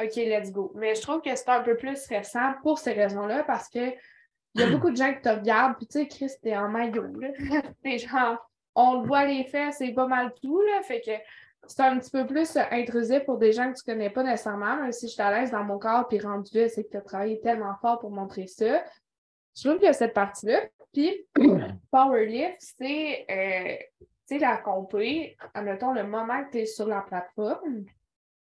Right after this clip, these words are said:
Speaker 1: moi, je trouve, je trouve que c'est plus stressant. T'as
Speaker 2: Mhm.
Speaker 1: une minute. Les gens, même s'ils te connaissent pas, ils vont t'encourager. Le lift,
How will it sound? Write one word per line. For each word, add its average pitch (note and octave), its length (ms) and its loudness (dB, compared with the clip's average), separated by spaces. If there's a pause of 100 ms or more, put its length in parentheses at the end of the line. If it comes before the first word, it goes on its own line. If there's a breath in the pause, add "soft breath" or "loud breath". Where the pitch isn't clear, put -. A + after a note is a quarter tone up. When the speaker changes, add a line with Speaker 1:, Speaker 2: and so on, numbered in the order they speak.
Speaker 1:
moi, A#3 140 -4
je D#4 60 -4
trouve, F#3+ 340 -10 (140)
je - 100 -16
trouve B3 140 -6
que B3 40 -10
c'est G#3 120 -6
plus - 120 -14
stressant. G3 460 -14 (720)
T'as - 140 6
Speaker 2:
Mhm. G2 100 0
Speaker 1:
une D#4+ 180 0
minute. A#3+ 360 -6 (400)
Les A#3+ 220 4
gens, D#4 260 2
même D#4+ 260 0
s'ils - 200 -14
te A#3 100 -2
connaissent G#3+ 300 -2
pas, B3 120 2
ils B3 80 0
vont G#3+ 140 -2
t'encourager. G#3 840 0 (500)
Le A3+ 200 4
lift, D#4 320 2